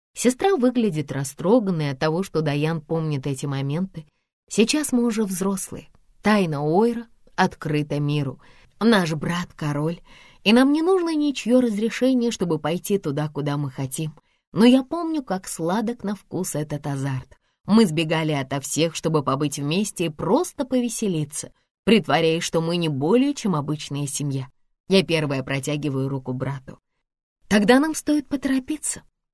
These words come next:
пока кто-нибудь не заметил". Даян довольно кивает, берет нас за руки и переносит в темный переулок недалеко от главной площади. Пусть время ужина уже прошло,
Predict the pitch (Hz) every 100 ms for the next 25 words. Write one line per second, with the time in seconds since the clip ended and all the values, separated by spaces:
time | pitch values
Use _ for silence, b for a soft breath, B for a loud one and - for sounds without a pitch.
0 | _ 196 - 160 - 185 156 143 143 160
1 | 165 175 160 131 - - _ _ _ _
2 | _ _ _ _ 147 160 170 175 165 143
3 | 151 160 143 135 131 135 156 208 - b
4 | b b b 165 226 220 - 147 135 131
5 | 151 214 202 - 160 151 147 151 160 185
6 | 151 - - 160 151 135 131 135 147 220
7 | 208 _ _ _ 190 220 160 151 156 156
8 | 147 147 143 143 139 131 131 127 - 127
9 | 135 _ _ _ _ _ _ _ _ _
10 | _ _ _ _ 214 254 - 156 170 240
11 | 262 233 226 226 185 165 156 151 156 143
12 | 131 131 135 180